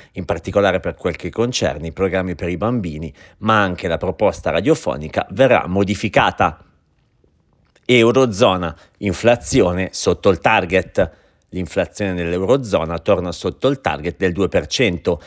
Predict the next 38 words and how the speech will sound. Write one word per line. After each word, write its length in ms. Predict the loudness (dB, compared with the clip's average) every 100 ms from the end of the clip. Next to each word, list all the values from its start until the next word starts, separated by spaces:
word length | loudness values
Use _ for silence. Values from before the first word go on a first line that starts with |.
| -18
ed 200 | -2 2
è 40 | 2
la 140 | 2
prima 240 | 0 0 2
volta 420 | 2 0 -6 -6
da 160 | -6 -2
tre 240 | 2 4
anni. 440 | 4 0 -2 -4 -6 _ _ -6
È 100 | -2
una 180 | -2
tappa 260 | 0 0 0
importante 720 | 0 2 2 2 0 0 -2
dopo 180 | -2 0
una 120 | 0
rincorsa 540 | 0 0 2 2 0 2
lunga, 420 | 2 2 2 2
lenta 400 | 4 2 4 2
e 60 |
dolorosa. 640 | 4 4 4 2 0 -6 -8 _ _ _
Nel 180 | -2 -2
momento 400 | 0 -2 -2 -2
peggiore 400 | 0 2 2 0
l'indice 400 | -2 -4 -4 -4
dei 160 | -2 0
prezzi 320 | -2 -2 -4
aveva 240 | -4 0
raggiunto 420 | 0 0 -2 -4 -4
un 140 | -4
picco 260 | -6 0 0
del 180 | 0
dieci 460 | 0 0 0 -2 -6
punto 400 | -4 -4 0 0
sei 240 | 0 -2
per 220 | 0 0 0
cento 380 | -4 -4 -2
ad 80 | -2
ottobre 580 | -4 -4 -2 -2 -2 -4
duemilaventidue, 1120 | -2 0 0 0 -2 -4 -6 -6 0 4 4